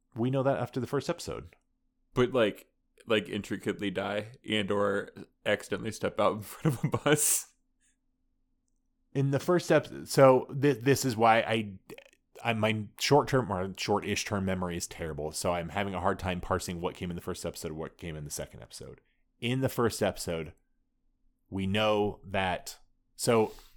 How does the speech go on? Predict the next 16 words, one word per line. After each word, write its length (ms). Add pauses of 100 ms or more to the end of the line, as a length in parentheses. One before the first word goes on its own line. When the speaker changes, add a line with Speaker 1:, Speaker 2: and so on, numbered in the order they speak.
(120)
Speaker 1:
let's, 400 (160)
let's 240
maybe 180
talk 220
about 140
what 100
the 40
show 200
is 80
about 400
a 80
bit. 280 (520)
Uh, 380 (800)
Speaker 2:
Read 180
a 60
book. 540